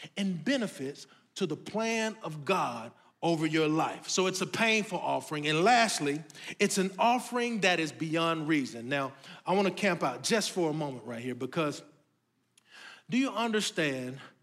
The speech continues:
that anything that God asks you for, it's not gonna be fully in your ability to give it. It's going to require faith. And when I'm talking about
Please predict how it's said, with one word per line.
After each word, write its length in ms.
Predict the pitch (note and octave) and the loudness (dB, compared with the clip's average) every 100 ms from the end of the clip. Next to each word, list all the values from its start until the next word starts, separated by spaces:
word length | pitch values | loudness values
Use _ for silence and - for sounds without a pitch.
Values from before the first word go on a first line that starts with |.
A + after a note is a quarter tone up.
| _ _ _ | _ _ _
that 320 | C3+ E3+ D#3+ - - - _ _ _ | 2 2 2 -2 -14 -20 _ _ _
anything 540 | B3+ D4+ C#4 - F3+ D#3+ | 2 4 4 2 0 0
that 180 | D3+ | -2
God 300 | - D#3+ D3 C#3 | -2 -2 -2 -2
asks 380 | D3+ E3 E3 F#3 | 0 0 -2 -6
you 120 | F3+ | -8
for, 380 | F3+ F#3+ G3+ F#3+ - _ _ _ _ - - | -6 -6 -6 -8 -18 _ _ _ _ -20 -6
it's 180 | G3 - | -4 0
not 260 | A#3+ A3 | 0 0
gonna 160 | G#3 G3 | -2 0
be 160 | F3+ | 0
fully 460 | F3 A3+ G3+ E3+ D#3 | -2 0 0 2 2
in 100 | D3 | 0
your 200 | D#3 D#3 | 0 -2
ability 480 | C3 C3 D3 C3 B2 | -2 0 0 -2 -4
to 80 | A#2 | -6
give 260 | C3 A#2 | -6 -6
it. 100 | - - - | -10 -14 -8
It's 100 | E3 | -4
going 240 | G3+ G3 | 0 0
to 120 | F3+ D#3 | -2 -4
require 480 | C#3+ - D3 A2 | -4 -4 -4 -4
faith. 500 | A2 - G#2+ F2+ - - _ _ _ _ _ - - B3+ | -8 -10 -10 -12 -20 -20 _ _ _ _ _ -14 -6 4
And 120 | A#3+ | 6
when 80 | C4 | 8
I'm 120 | D4 | 6
talking 360 | D4 C4 B3 | 6 6 4
about 420 | A3 G3+ F3+ - | 4 6 4 2